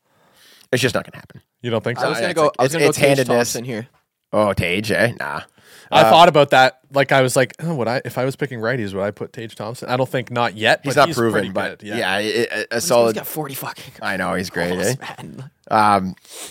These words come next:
Speaker 1: yeah, but I, I just think that there's a huge advantage. I think Laine,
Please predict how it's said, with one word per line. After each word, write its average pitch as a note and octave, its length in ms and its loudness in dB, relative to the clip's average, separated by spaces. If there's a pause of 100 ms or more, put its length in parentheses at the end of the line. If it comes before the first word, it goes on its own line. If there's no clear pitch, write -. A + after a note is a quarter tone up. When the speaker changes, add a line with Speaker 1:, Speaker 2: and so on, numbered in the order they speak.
(380)
Speaker 1:
yeah, C3+ 180 6
but A#2+ 100 0
I, A#2+ 180 4
I A#2+ 80 4
just B2+ 240 2
think B2+ 240 4
that G#2 400 4
there's G#2 280 0
a G#2 80 -2
huge A2+ 280 -2
advantage. G#2+ 220 2
I G#2+ 60 -6
think G2+ 200 -6
Laine, C3 580 2